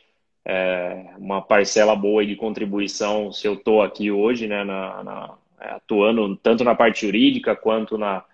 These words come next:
na parte técnica aqui do quinze, né, da, da, da direção técnica. É, você também faz parte disso, me incentivou, né, com a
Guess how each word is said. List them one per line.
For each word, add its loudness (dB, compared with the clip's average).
na -2
parte 2
técnica 2
aqui -8
do -4
quinze, -4
né, -2
da, -2
da, -8
da -8
direção -2
técnica. 0
É, 2
você -6
também 0
faz -2
parte 0
disso, -4
me -4
incentivou, -2
né, -6
com -6
a -10